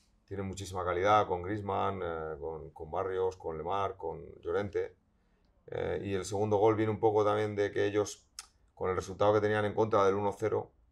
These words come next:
eh, tratan de jugar por dentro una acción, nosotros conseguimos robar y teníamos en la cabeza que cuando robáramos era muy importante enseguida sacar fuera la pelota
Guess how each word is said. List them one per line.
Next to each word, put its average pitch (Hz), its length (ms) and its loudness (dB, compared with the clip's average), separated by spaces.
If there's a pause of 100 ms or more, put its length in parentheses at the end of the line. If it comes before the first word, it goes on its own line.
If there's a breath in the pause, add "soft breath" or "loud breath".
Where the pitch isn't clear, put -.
(220)
eh, 87 520 0
tratan 101 260 0
de 104 80 0
jugar 101 240 4
por 104 140 0
dentro 104 220 0
una 104 100 0
acción, 120 380 2
nosotros 104 240 -6
conseguimos 104 420 -4
robar 104 420 2 (520 soft breath)
y - 80 -16
teníamos 104 280 0
en 107 60 -4
la 110 100 4
cabeza 110 360 4
que 107 120 2
cuando 107 260 2
robáramos 101 580 2
era 101 140 2
muy 104 120 -2
importante 101 460 -2
enseguida 98 560 -2 (300 soft breath)
sacar 101 340 0
fuera 104 260 4
la 101 140 4
pelota 101 480 2